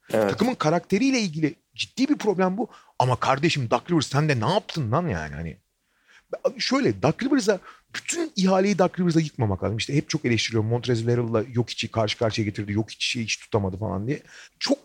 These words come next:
Speaker 2: bunlar haklı ama bence çok abartıyor. Bazı konularda Doug Rivers'ın yapabileceği fazla bir şey yok.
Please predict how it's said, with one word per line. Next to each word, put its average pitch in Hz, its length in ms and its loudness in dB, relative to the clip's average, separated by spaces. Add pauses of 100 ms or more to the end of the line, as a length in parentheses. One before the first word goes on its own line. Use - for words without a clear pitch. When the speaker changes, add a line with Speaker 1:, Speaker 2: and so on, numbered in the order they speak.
(180)
Speaker 2:
bunlar 147 360 4
haklı 175 440 4
ama 202 180 4
bence 196 200 4
çok - 180 2
abartıyor. 101 400 2
Bazı 175 380 2
konularda 165 580 2 (260)
Doug 135 200 2
Rivers'ın 160 240 2
yapabileceği 151 480 2
fazla 135 220 0
bir 123 40 -4
şey 123 100 -4
yok. - 80 -10